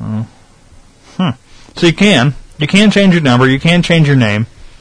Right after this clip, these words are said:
So there's, there's ways to do it. Is there a way that these could be done and then be sealed so that public couldn't have access to them?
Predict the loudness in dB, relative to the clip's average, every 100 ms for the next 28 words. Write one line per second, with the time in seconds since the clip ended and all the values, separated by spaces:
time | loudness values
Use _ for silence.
0 | -20 -20 _ _ _ _ _ _ _ _
1 | _ _ -18 -14 -14 -8 -2 2 4 2
2 | -4 0 2 0 -6 -2 2 2 2 0
3 | 2 2 0 -6 -18 -18 -16 -14 -14 -16
4 | -20 -20 -8 -2 0 2 2 4 2 0
5 | -2 -2 -2 -4 -2 0 0 -4 -4 -2
6 | -2 -2 0 0 0 -2 -2 -4 -4 -2
7 | 0 -2 -6 -6 -6 -8 _ _ -6 -4
8 | -4 -4 -4 -4 -4 -4 -4 -6 -14 -10
9 | -6 -4 -6